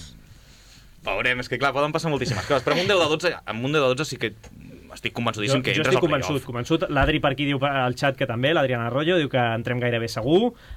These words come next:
Speaker 2: Ehm, l'Edu diu, tenint alguna mala-, al-, algun average perdut, com contra l'Atlètic Balears, vital haver-lo guanyat contra el Nàstic i poder fer el mateix ara contra el Barça B i l'Algeciras. El del Barça B serà complicat, eh?
Speaker 1: El del
Speaker 2: Perquè
Speaker 1: Barça B.
Speaker 2: hi ha un un a tres, eh, del, del partit de la
Speaker 1: Estem
Speaker 2: primera
Speaker 1: per
Speaker 2: volta.
Speaker 1: pensar en l'average particular, saps, amb
Speaker 2: I,
Speaker 1: el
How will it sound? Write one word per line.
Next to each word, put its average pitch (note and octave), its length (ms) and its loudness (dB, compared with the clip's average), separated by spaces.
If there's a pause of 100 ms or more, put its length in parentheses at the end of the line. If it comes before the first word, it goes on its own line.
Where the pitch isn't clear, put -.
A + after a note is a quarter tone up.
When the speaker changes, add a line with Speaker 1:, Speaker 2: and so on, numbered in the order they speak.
(120)
Speaker 2:
Ehm, A#2 760 0 (420)
l'Edu D3 240 0
diu, D3 180 2
tenint D3 240 0
alguna D3+ 300 0
mala-, D3 260 0
al-, C#3+ 200 0 (100)
algun D#3 180 2
average E3 300 2
perdut, E3 400 4
com C#3 300 -2 (100)
contra C#3 480 0
l'Atlètic C#3+ 240 -2
Balears, C#3+ 400 2
vital D#3+ 320 2
haver-lo D#3 240 0
guanyat D3 240 -2
contra C3 240 -2
el - 60 -2
Nàstic D3+ 340 -2
i - 80 -4
poder C#3+ 220 0 (100)
fer D#3 140 2
el - 20 -2
mateix C#3+ 260 0
ara D3+ 160 2
contra C#3 220 0
el C3+ 80 -2
Barça C#3 240 -2
B C#3 60 0
i - 20 -2
l'Algeciras. C3+ 480 -2 (300)
El C#3 100 -8
del C3+ 80 -6
Barça C#3 220 -6
B D3 40 -6
serà C#3+ 220 -4
complicat, A2+ 360 -10
eh? D3 120 -2
Speaker 1:
El B2+ 40 -10
del A2 100 -12
Speaker 2:
Perquè - 100 -6
Speaker 1:
Barça G2 160 -6
B. F#2 140 -4 (260)
Speaker 2:
hi C3+ 40 -2
ha C#3+ 60 0
un D3+ 140 0
un E3+ 60 4
a E3+ 100 2
tres, D3+ 300 2
eh, D#3 100 0
del, C#3 400 0
del C#3 220 0
partit C#3 200 -2
de C#3 80 0
la D3 120 4
Speaker 1:
Estem C#3 100 2
Speaker 2:
primera C3+ 160 2
Speaker 1:
per B2 80 2
Speaker 2:
volta. B2 140 0
Speaker 1:
pensar C3+ 200 0
en C#3 60 -4
l'average A#2+ 320 0
particular, A2 420 0
saps, A#2 160 -4
amb A#2 60 0
Speaker 2:
I, D#3 80 4
Speaker 1:
el D3+ 100 0